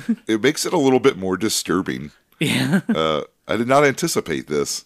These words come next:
Speaker 1: No, it, uh, comes out of nowhere and is certainly one of the more shocking moments in film.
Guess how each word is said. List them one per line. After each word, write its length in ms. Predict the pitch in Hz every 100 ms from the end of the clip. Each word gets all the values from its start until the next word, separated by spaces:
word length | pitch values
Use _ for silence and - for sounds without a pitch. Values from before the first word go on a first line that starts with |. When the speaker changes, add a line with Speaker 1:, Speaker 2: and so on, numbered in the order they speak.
| -
Speaker 1:
No, 360 | 170 214 190 156
it, 220 | 175 196
uh, 240 | 185 175 170
comes 300 | 208 226 202
out 140 | 185
of 80 | 160
nowhere 540 | 160 160 151 135 131
and 160 | 151 147
is 220 | 147 135
certainly 640 | - 170 175 170 160 160 156
one 180 | 156
of 160 | 160 143
the 220 | 147 143
more 260 | 165 156 147
shocking 480 | - 165 147 160 143
moments 400 | 143 139 139 143
in 100 | 131
film. 420 | 143 135 127